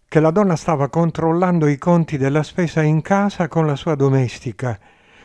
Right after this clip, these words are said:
quando sparì improvvisamente dalla stanza. Nel milleottocentosettantadue la Nichols fece ottenere a Frederick Hudson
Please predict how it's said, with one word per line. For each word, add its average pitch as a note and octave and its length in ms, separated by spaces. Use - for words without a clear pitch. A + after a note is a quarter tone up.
quando E3+ 320
sparì D#3 480
improvvisamente C#3+ 1300
dalla C3 360
stanza. - 760
Nel D3 180
milleottocentosettantadue C#3+ 2000
la C#3+ 140
Nichols B2+ 840
fece E3 320
ottenere D3+ 420
a C#3 80
Frederick D#3 840
Hudson C#3 720